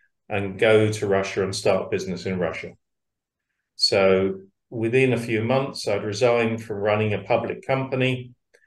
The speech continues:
I'd taken the money I'd created and a few investors, uh,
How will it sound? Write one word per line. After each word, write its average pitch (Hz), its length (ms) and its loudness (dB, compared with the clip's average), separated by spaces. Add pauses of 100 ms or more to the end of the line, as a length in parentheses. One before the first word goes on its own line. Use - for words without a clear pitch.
(240)
I'd 95 240 -6
taken 101 760 0
the 98 80 -4
money 104 320 2
I'd 95 420 2 (200)
created 113 880 0
and 90 100 -6
a 87 60 -6
few 107 280 -2
investors, 101 1040 -2
uh, 101 100 -2